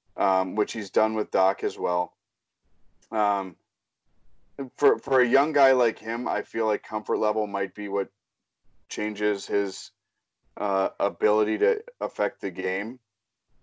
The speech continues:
I don't think he's ever gonna be a top nine N H L forward, but at this point,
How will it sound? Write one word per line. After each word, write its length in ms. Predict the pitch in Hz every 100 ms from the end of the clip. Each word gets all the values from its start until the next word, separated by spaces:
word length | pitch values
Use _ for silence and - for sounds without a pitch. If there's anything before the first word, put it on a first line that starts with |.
| _ _ -
I 100 | 110
don't 220 | 113 113
think 220 | 131 117
he's 380 | 117 113 98 - _ -
ever 220 | 107 110
gonna 200 | 107 107
be 200 | 95 104
a 100 | 104
top 420 | - 98 98 - _ _ -
nine 540 | 104 92 92 101 104 _ _ _
N 80 | 104
H 200 | 98 95
L 120 | 101
forward, 460 | 95 95 101 113 120 _ _ _ _ _ -
but 140 | 117
at 120 | 107
this 180 | 110 104
point, 380 | - 117 113